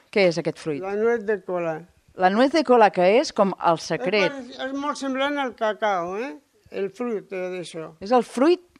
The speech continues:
Speaker 1: del que després és el xarop, del que després és la Coca-Cola.
Speaker 2: Exactament.
Speaker 1: Vaja,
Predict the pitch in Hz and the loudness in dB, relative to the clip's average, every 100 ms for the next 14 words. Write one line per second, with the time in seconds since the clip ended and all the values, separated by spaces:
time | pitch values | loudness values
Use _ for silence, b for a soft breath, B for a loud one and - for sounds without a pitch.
0 | _ _ 180 190 180 180 180 175 - 220 | _ _ 2 4 4 4 4 4 2 0
1 | 220 208 202 - 180 254 269 _ _ - | 0 -2 -2 0 4 4 2 _ _ -6
2 | 175 160 170 165 180 190 175 156 143 123 | -4 -2 -2 -4 -6 -6 -6 -4 -6 -6
3 | 110 123 _ _ 160 170 175 156 143 147 | -8 -10 _ _ -14 -14 -12 -14 -14 -14
4 | 143 143 156 _ _ _ _ - 156 143 | -14 -16 -20 _ _ _ _ -8 -6 -4
5 | 131 | -8